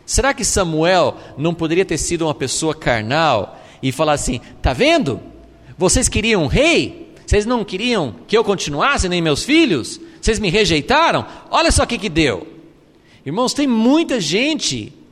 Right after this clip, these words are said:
né? É, muita gente, né? <laughs> Muita gente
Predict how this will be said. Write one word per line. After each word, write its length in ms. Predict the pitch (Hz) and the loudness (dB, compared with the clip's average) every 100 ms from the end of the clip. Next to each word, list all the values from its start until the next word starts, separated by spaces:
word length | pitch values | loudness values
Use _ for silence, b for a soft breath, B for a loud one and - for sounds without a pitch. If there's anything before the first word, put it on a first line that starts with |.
| - | -12
né? 320 | 123 196 208 | -6 -4 -4
É, 120 | 139 135 | -4 -6
muita 280 | 123 151 185 | -8 -8 -8
gente, 380 | 156 143 175 139 | -6 -4 -6 -6
né? 140 | 139 220 | -8 -8
<laughs> 120 | 135 | -10
Muita 220 | 185 - 135 | -12 -12 -12
gente 480 | 131 208 220 123 | -8 -6 -6 -10